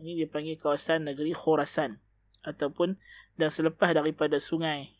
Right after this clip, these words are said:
uh, Amu Darya dan Sir Darya dipanggil negeri-negeri di belakang sungai, Bilad Ma Wara'an Nahar. So, Jaham ibn Safwan penduduk di kawasan ini,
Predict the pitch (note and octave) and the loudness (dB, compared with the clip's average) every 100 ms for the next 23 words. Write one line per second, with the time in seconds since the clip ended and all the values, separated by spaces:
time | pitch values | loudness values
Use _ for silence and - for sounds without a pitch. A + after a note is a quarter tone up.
0 | _ - C#3+ B2+ C#3+ D#3+ D#3 D#3+ E3 D#3+ | _ -8 -6 -2 -2 0 4 4 6 6
1 | D3 D3 D3 E3+ D#3 D#3+ F3+ G3 D#3+ D#3+ | 4 2 0 0 4 4 6 4 2 0
2 | D#3 E3+ D#3 D#3 D#3+ D#3 E3 F3+ E3+ D3+ | 0 0 0 0 0 0 0 -2 -2 2
3 | D#3 D#3 D#3 D3+ D3 C#3+ B2 B2+ C#3+ D3 | 2 0 -4 -4 -4 -4 -8 -6 -2 2
4 | D#3+ F3+ - C#3+ E3 D3 D3 D#3 C#3+ C#3+ | 2 0 -6 0 4 4 4 0 -2 -4
5 | D3 B2 - _ _ _ - - - _ | -2 -4 -6 _ _ _ -20 -20 -20 _
6 | _ - G3 F3+ G3 B3 G#3+ G3 F#3+ F#3 | _ 2 2 6 6 6 4 4 4 4
7 | F3 G3+ A#3+ D#4 _ _ _ _ _ _ | 4 6 4 2 _ _ _ _ _ _
8 | _ _ _ _ _ _ F3+ E3 F3+ G3 | _ _ _ _ _ _ 2 6 6 6
9 | D#3 D#3 D#3 D#3 - D3+ C#3 D#3 G3 | 4 2 2 2 2 -2 -2 -6 -6